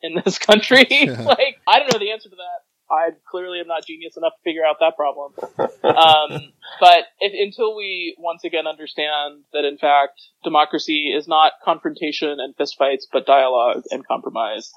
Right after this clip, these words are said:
Speaker 1: and the ability to manage our own internal disagreements, uh, for these two hundred low years, uh, is why we still exist and haven't had to rewrite our constitution and explode the country multiple times. Like,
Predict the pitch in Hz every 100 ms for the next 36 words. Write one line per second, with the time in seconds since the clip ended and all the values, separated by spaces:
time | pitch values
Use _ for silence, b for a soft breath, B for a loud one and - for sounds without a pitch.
0 | - 165 175 170 170 170 160 156 147 139
1 | 143 143 143 139 131 135 131 131 147 135
2 | 135 127 143 139 135 135 135 - - -
3 | 143 131 131 - 135 139 139 - 135 135
4 | - 139 131 135 135 131 135 135 135 139
5 | 135 135 135 - - 135 131 156 156 156
6 | 165 185 208 - 226 220 220 226 233 220
7 | 208 214 214 202 214 214 208 208 202 202
8 | - - 202 - 196 185 - 185 185 185
9 | 185 190 208 208 208 214 220 220 220 165
10 | 151